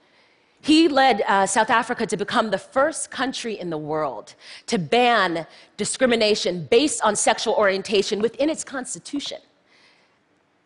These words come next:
Mandela said, "For to be free is not merely to cast off one's chains, but to live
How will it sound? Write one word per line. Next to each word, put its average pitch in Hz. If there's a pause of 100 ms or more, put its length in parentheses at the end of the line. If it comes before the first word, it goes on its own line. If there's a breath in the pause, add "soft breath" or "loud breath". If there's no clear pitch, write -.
(340)
Mandela 240
said, 170 (1900 soft breath)
"For 302
to 294
be 320
free 311
is 190
not 226
merely 233
to 208
cast 220
off 185
one's 240
chains, 123 (540 soft breath)
but 240
to -
live 277